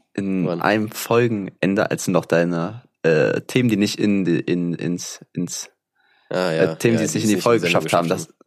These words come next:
Speaker 1: hast du irgendwie gesagt, ähm, äh, man vergisst, dass er Alzheimer hat und ist wieder gesund oder so. Irgendwas in der Richtung hattest du gesagt.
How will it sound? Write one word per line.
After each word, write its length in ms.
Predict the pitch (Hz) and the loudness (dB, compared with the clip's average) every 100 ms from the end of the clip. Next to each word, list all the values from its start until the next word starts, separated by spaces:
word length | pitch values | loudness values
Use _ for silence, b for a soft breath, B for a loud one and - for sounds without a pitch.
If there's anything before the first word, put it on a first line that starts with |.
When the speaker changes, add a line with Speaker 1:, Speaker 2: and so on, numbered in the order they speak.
| 104 | -12
Speaker 1:
hast 120 | - | -8
du 40 | |
irgendwie 140 | 98 95 | -6 -6
gesagt, 460 | 87 95 95 - - | -2 0 0 -4 -6
ähm, 460 | 87 87 90 92 b b b b b b b _ _ _ _ - | -4 -2 -4 -6 b b b b b b b _ _ _ _ -4
äh, 120 | 87 | -2
man 220 | 90 92 | 0 0
vergisst, 400 | - 101 107 110 | 0 0 0 0
dass 140 | 95 - | 0 2
er 60 | |
Alzheimer 420 | - - 113 101 101 | 2 2 0 0 0
hat 140 | 95 | 0
und 80 | 95 | -2
ist 240 | - - | -2 -4
wieder 140 | - 85 | -2 -2
gesund 360 | - 85 87 | -2 -2 0
oder 120 | 78 69 | -2 -4
so. 80 | - | 0
Irgendwas 300 | 123 107 92 | 2 2 2
in 60 | 85 | 0
der 80 | |
Richtung 200 | 90 - | -2 -8
hattest 180 | 85 - | -10 -10
du 40 | - | -12
gesagt. 460 | 82 82 - - | -10 -10 -12 -20